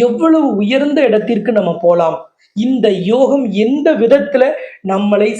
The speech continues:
சாதிக்க வைக்கும், சரித்திரம் படைக்க வைக்கும், ஏற்கனவே ராசி அதிபதி குரு ஆறில் மறைந்திருப்பதால் பெரிய அளவில் வளர்ச்சி இல்லாமல், முன்னேற்றம் இல்லாமல், பண விஷயங்களில், பண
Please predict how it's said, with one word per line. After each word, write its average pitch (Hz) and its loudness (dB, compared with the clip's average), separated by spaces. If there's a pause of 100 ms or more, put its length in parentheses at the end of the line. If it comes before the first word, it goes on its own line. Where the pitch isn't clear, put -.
(120)
சாதிக்க 247 2
வைக்கும், 185 0 (140)
சரித்திரம் 247 0
படைக்க 190 2
வைக்கும், 180 -4 (400)
ஏற்கனவே 262 2 (180)
ராசி 233 0 (100)
அதிபதி 202 0 (120)
குரு 240 2 (460)
ஆறில் 247 2
மறைந்திருப்பதால் 214 2 (320)
பெரிய 254 0
அளவில் 214 2
வளர்ச்சி 220 0 (120)
இல்லாமல், 175 -2 (220)
முன்னேற்றம் 240 0
இல்லாமல், 180 -2 (420)
பண 240 2 (160)
விஷயங்களில், 208 0 (300)
பண 214 0